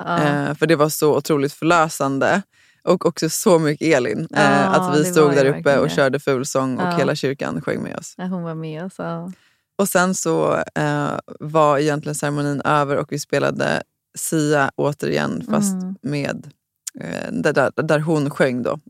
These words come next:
Speaker 2: eh, Unstoppable.
Speaker 1: Ja, nej, det var en, en vacker dag på många sätt och
Speaker 2: Ja,
Speaker 1: vis.
Speaker 2: det var det verkligen.
Speaker 1: Mm.
Speaker 2: Eh.
Speaker 1: Jag kände, jag vet inte hur det var för dig, men jag kände mig, al-, alltså det, det har tagit, och jag gör det fortfarande, att jag bearbetar fortfarande den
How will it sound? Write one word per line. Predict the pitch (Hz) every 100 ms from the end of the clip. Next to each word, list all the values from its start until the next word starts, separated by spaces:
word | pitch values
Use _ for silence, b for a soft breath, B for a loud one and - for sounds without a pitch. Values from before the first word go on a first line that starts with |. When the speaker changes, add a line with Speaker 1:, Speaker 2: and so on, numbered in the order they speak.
| -
Speaker 2:
eh, | - -
Unstoppable. | - 151 - - - - - _ _ _ b b b b _
Speaker 1:
Ja, | 202 190 190
nej, | 202 196
det | 196
var | 196 196
en, | 196 196 196 -
en | 196 190 196
vacker | 196 - - 196
dag | 202 196 202
på | 196
många | 190 196 196
sätt | 196 -
och | 170
Speaker 2:
Ja, | 175 160
Speaker 1:
vis. | 156
Speaker 2:
det |
var | 151 151
det | 147
verkligen. | - - 175
Speaker 1:
Mm. | 185 196 190 _ -
Speaker 2:
Eh. | 151 156
Speaker 1:
Jag | 190
kände, | 196 190 180
jag | 180
vet | 202
inte | 202 180
hur |
det | 180
var | 180
för | -
dig, | 190 202
men | 180 170 160 b b b b b b b _ _
jag | - 185 196
kände | 208 208 185 175
mig, | 175 170 170 170 -
al-, | 185 175
alltså | - 175 185
det, | 170 170 -
det | 170 180
har |
tagit, | 170 185 170 165 - -
och | 196 175
jag | 175
gör | 185
det | 175
fortfarande, | - - 214 190 165
att | 160
jag | 160 170
bearbetar | 180 202 175 170 220 196 - 160
fortfarande | - - - 156 160 160
den | 160 160 165